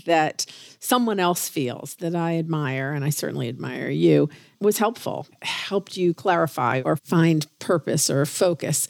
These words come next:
I also love your point about manifestation. My youngest is very spiritual. She's a yoga instructor. She's very in touch with the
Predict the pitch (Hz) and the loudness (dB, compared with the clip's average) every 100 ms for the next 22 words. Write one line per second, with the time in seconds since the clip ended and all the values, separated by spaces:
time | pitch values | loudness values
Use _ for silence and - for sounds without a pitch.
0 | - 208 302 - 254 208 190 190 180 - | 0 2 4 6 4 4 4 4 2 4
1 | 196 180 170 165 165 160 160 - 160 147 | 4 4 4 4 4 4 2 4 6 6
2 | - 123 101 - 165 180 180 185 175 170 | 4 0 -2 0 2 2 2 2 0 0
3 | - - 175 170 185 185 180 175 175 - | -2 -6 -6 -6 -2 2 4 4 2 -2
4 | - - 202 170 170 - 170 165 160 156 | -4 0 2 4 2 2 2 4 6 6
5 | 160 - - 165 - - 156 165 185 190 | 4 2 -2 -6 -8 -10 -6 0 2 4
6 | 165 175 170 - - 190 170 - 170 175 | 2 2 0 -2 -4 -4 -4 -4 0 0
7 | 175 - - 170 185 185 185 - 196 - | 0 -2 0 2 2 2 -2 -2 -2 0
8 | - 180 - | -2 -2 -2